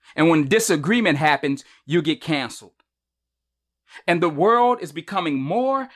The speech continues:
and more like that, to the point now where people don't know what to say because they don't want to be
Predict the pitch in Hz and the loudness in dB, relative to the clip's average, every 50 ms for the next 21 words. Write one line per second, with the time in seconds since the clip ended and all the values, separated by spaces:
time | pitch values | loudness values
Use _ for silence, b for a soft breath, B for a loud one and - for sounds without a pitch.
0 | b b - 185 185 170 170 214 247 226 196 175 170 160 170 170 165 151 - _ | b b -4 -4 -2 0 2 4 4 4 4 4 2 2 0 -2 -4 -4 -6 _
1 | 175 151 135 - b b b b b b _ - 240 269 277 226 247 240 - 233 | -4 -2 -2 -4 b b b b b b _ -2 0 0 2 2 0 0 0 0
2 | 247 240 220 170 156 165 185 233 233 220 196 180 165 160 160 170 156 - - 240 | 0 0 0 0 -2 -2 0 0 2 2 2 2 2 0 -2 -4 -4 -2 -2 -2
3 | 262 262 262 240 226 - _ 165 196 202 202 - 185 185 196 190 180 165 135 123 | -2 -2 -2 -6 -8 -8 _ -2 0 0 0 0 -2 -2 0 0 -2 -4 -8 -2
4 | 139 240 - - - - 160 - - - 175 143 113 B B B B - 170 - | 0 0 0 0 -4 -8 -8 -8 -4 -4 -4 -4 -4 B B B B -10 -8 -2
5 | - 185 143 123 123 202 208 226 226 220 202 185 175 160 190 196 190 170 170 143 | -4 -4 -4 -4 -2 -2 -2 0 0 -2 -2 -2 -4 -6 -4 -4 -4 -4 -6 -8
6 | 131 196 185 160 b | -8 -10 -10 -12 b